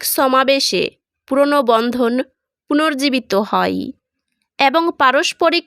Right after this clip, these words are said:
সমর্থন ভাগাভাগি করা যায়। বন্ধুর সাফল্য উদযাপন আনন্দময় বন্ধুত্বকে বাড়িয়ে তোলে। স্বাস্থ্য, আত্মসেবা এবং চাপ ব্যবস্থাপনার প্রতি মনোযোগ দেওয়ার প্রয়োজন।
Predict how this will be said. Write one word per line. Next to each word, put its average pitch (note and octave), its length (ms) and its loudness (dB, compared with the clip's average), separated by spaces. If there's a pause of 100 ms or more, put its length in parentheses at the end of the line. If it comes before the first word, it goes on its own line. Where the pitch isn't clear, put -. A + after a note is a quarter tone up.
সমর্থন C#4+ 680 -2
ভাগাভাগি B3 640 0
করা F#3+ 320 0
যায়। F3+ 340 0 (1000)
বন্ধুর D#4 520 2
সাফল্য D4+ 580 0 (100)
উদযাপন B3 600 0 (280)
আনন্দময় C#4+ 640 2
বন্ধুত্বকে A#3 880 -2
বাড়িয়ে G#3 460 2
তোলে। F#3 420 0 (1000)
স্বাস্থ্য, D4+ 540 0 (200)
আত্মসেবা C#4 880 0
এবং A#3 260 2 (160)
চাপ A3+ 380 0
ব্যবস্থাপনার B3+ 840 0
প্রতি A3 440 -2 (500)
মনোযোগ C#4 560 2
দেওয়ার G#3+ 340 2
প্রয়োজন। F#3+ 680 -2